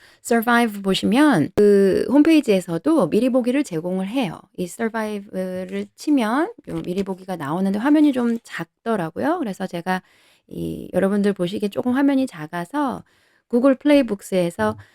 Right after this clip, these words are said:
미리 보기 샘플을, 어, 지금 여기 이렇게 띄워놓은 상태입니다.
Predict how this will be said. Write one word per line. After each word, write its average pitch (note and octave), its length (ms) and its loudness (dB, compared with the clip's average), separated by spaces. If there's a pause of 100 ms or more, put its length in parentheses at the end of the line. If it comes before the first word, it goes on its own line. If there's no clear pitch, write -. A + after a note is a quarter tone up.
(120)
미리 F3+ 240 -2
보기 F3+ 220 0
샘플을, A#3+ 760 0 (300)
어, - 240 -20 (680)
지금 E3 180 -2
여기 D3 100 -2
이렇게 - 160 -10
띄워놓은 B3+ 500 0
상태입니다. F#3+ 800 -12